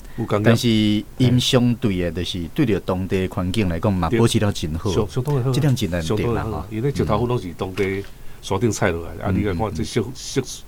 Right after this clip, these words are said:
Speaker 1: 色粉这有机拢袂去污染着这个溪流。
Speaker 2: 对，对，对。
Speaker 1: 吼，啊，了着，大家安尼三工了，最后一工，大家就拜拜啊嘛，吼，第四工就大家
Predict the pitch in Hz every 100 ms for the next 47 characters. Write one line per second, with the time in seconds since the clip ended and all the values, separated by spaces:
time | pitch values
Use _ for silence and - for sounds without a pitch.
0 | - - - 120 127 104 123 113 113 110
1 | 110 110 87 107 101 - - 95 107 87
2 | - 101 92 - 95 - - - 90 80
3 | - - - - - 90 80 127 147 123
4 | 107 107 107 107 110 107 - - 95 95
5 | 117 123 123 113 107 117 120 107 92 127
6 | 98 - 110 110 113 - - - - -
7 | - 80 90 92 107 107 87 90 85 85
8 | - 95 110 113 104 95 87 87 90